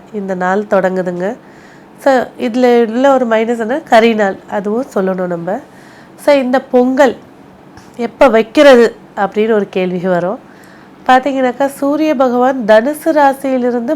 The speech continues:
மகரத்துல காலை ஐந்து மணி எட்டு நிமிஷத்துக்கு அடி எடுத்து வச்சுட்டாருங்க.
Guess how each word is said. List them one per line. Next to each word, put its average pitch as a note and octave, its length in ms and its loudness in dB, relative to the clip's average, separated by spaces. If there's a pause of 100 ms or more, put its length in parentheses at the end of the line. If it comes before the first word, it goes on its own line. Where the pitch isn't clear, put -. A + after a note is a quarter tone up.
மகரத்துல C#4+ 680 2 (800)
காலை C4+ 440 4
ஐந்து C4 440 2
மணி C4+ 340 0
எட்டு A#3 340 0
நிமிஷத்துக்கு C4 640 -2
அடி A3+ 180 2
எடுத்து G#3+ 280 0
வச்சுட்டாருங்க. F3+ 640 -6